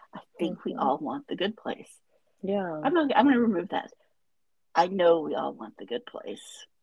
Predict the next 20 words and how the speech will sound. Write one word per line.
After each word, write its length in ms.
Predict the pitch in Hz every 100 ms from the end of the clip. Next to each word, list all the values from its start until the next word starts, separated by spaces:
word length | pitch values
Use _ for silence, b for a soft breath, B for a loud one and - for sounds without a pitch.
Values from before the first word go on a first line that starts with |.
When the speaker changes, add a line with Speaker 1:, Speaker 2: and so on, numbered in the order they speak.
| _ -
Speaker 2:
Right. 220 | 143 -
Speaker 1:
I 100 | 165
know 140 | 165 -
I 220 | 160 190
certainly 360 | - - 98
want 200 | 69 -
the 80 | 76
good 160 | - -
place. 480 | - - - - - _ _ _ _
Speaker 2:
Yes, 560 | 165 - - - - - -
absolutely. 880 | 170 - - 175 170 - 170 175 190 _ _ _ _ _ _ _ _ _ _ _ _ - - b b
Speaker 1:
Well, 140 | 240 -
thank 240 | 247 247 247
you 120 | 247
everyone 380 | 240 233 233 240
for 80 | 202
joining 420 | 214 196 202 196
us 180 | 233 -
on 120 | 214
this 260 | 208 196